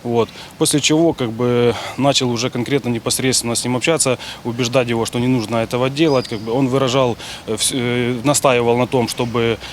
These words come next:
кинуть гранату, чтобы его застрелили сотрудники полиции, э, после чего, э, приехали сотрудники Корда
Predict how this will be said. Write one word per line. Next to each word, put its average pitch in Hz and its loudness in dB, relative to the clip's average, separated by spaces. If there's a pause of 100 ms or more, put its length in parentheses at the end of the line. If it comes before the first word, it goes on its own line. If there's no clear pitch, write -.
(120)
кинуть 127 2
гранату, 151 2
чтобы 127 0
его 127 2
застрелили 120 0
сотрудники 113 -4
полиции, 147 0 (300)
э, 110 0
после 131 0
чего, 127 2
э, 113 2
приехали 110 0
сотрудники 117 -4
Корда 139 0